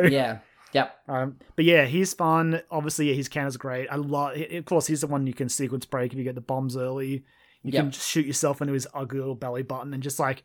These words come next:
Speaker 2: bomb him from the inside
Speaker 1: Oh my
Speaker 2: to just,
Speaker 1: God.
Speaker 2: like, skip the second phase entirely.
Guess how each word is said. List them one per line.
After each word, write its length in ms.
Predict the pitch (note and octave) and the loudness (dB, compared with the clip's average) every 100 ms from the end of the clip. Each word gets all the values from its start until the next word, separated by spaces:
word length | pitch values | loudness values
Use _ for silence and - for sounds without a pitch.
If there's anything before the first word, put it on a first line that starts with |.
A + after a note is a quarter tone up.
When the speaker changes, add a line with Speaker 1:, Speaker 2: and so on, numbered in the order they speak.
| _ | _
Speaker 2:
bomb 460 | C3+ C3 D3 C3 C#3+ | -10 -6 -4 -2 0
him 160 | D3 | 0
from 160 | C#3 D3+ | 0 0
the 160 | C3+ C3+ | 0 0
inside 600 | C#3+ - C3+ C3 D3+ D3 _ _ - | 0 0 -2 -2 -4 -4 _ _ -16
Speaker 1:
Oh 140 | G#2 | -14
my 160 | G#2 G2 _ _ _ - | -14 -16 _ _ _ -4
Speaker 2:
to 80 | C3 | 0
just, 160 | D3+ D#3 | 2 2
Speaker 1:
God. 60 | |
Speaker 2:
like, 140 | C#3+ - | 0 0
skip 460 | - - E3 D#3+ | -2 0 -2 -2
the 60 | D3 | -2
second 340 | - C#3+ D3+ | 0 0 0
phase 240 | D3+ C#3+ C3+ | 0 0 0
entirely. 720 | C3+ - B2 C3+ D#3+ F#3 | -4 -6 -4 -2 0 0